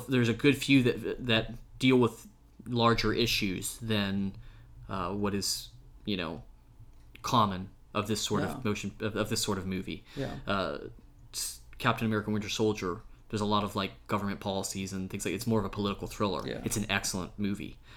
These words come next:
Speaker 1: I would have a problem if it was nominated. I would have a problem if Civil War, which I think is with the contrasting ideologies, and I mean, I love Civil War. I love
Speaker 2: Yeah.
Speaker 1: that movie.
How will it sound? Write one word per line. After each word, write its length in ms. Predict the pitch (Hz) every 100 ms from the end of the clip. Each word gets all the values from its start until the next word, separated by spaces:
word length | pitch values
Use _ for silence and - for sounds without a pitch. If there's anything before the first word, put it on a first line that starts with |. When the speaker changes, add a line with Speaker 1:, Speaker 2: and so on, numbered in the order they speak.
| - - - - - -
Speaker 1:
I 120 | 104
would 220 | 98 98
have 120 | 104
a 60 | 95
problem 280 | 101 90 87
if 60 |
it 40 | 92
was 180 | 87
nominated. 440 | 92 90 85 73 -
I 80 | 107
would 80 | 104
have 160 | 107
a 40 | 101
problem 520 | - 98 95 95 95 -
if 320 | 101 95 -
Civil 360 | 117 - 110 101
War, 360 | 98 104 92 90
which 200 | 98 101
I 60 |
think 180 | 98 101
is 220 | 98 - - -
with 180 | 113
the 60 | 110
contrasting 480 | - 104 107 101 104
ideologies, 680 | 98 98 98 98 95 98 95
and 80 |
I 80 | 85
mean, 120 | 104
I 160 | 92 98
love 300 | 98 92 90
Civil 240 | - 87
War. 260 | 87 76 -
I 40 | -
love 60 | 65 -
Speaker 2:
Yeah. 40 |
Speaker 1:
that 140 | 82 78
movie. 220 | 87